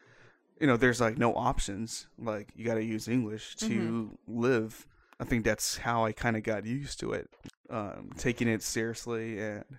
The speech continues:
Speaker 1: you know, like, um, if there's, like, any word or sentence that I never heard of,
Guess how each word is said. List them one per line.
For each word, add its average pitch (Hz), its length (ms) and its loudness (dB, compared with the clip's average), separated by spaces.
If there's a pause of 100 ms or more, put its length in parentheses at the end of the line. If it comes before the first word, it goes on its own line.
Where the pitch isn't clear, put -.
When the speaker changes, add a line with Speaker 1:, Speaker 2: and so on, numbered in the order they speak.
(400)
Speaker 1:
you 165 100 4
know, 151 140 10
like, 127 320 6
um, 117 240 4
if 113 120 -2
there's, 113 240 2
like, 113 140 0
any 110 540 -2 (160)
word 117 320 4
or 110 80 -8
sentence 110 720 -2
that 110 240 0 (160)
I 110 140 -2
never 107 260 -2
heard 110 220 0
of, 107 220 0